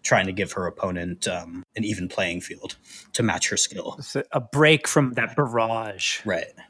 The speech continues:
Speaker 2: I, I actually was making this argument about challenges because, and this is as close as we're getting to Hawkeye on clay, but because there isn't Hawkeye on clay, um, you can ask the umpire to look at the mark whenever you want,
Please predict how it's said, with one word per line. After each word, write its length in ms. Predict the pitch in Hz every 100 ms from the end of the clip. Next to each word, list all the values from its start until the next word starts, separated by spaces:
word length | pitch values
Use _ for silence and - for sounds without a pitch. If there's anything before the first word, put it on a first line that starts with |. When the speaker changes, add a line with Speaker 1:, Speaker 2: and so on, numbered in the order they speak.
| _ _ _
Speaker 2:
I, 120 | 160
I 140 | 180 202
actually 260 | 339 - 302
was 180 | 185
making 280 | 185 175 160
this 260 | 131 113 -
argument 460 | 135 160 160 143 123
about 220 | 117 113
challenges 720 | - 131 143 143 123 110 - -
because, 720 | - - 165 143 120 - - - _
and 160 | 127 123
this 160 | 139
is 120 | 131
as 200 | 120 110 - - _ _ _
close 520 | - - 156 196 - 151
as 180 | 139
we're 140 | 131 127
getting 340 | 120 131 120
to 120 | 107 107
Hawkeye 460 | 123 120 123 113
on 200 | 113 110
clay, 380 | 104 123 117 -
but 140 | 113 113
because 340 | 127 170 170
there 120 | 156
isn't 380 | 147 170 180 - -
Hawkeye 460 | 131 117 117 110
on 200 | 120 110 110
clay, 440 | - 123 98 110 - - - _ _ _ _
um, 300 | 139 117 110
you 160 | 139 175
can 120 | 190
ask 260 | 131 127 -
the 100 | 131
umpire 360 | 120 135 120
to 80 | 120
look 160 | 117 117
at 80 | 113
the 60 |
mark 260 | 110 110 110
whenever 240 | 120 110
you 140 | 104 95
want, 360 | 104 104 92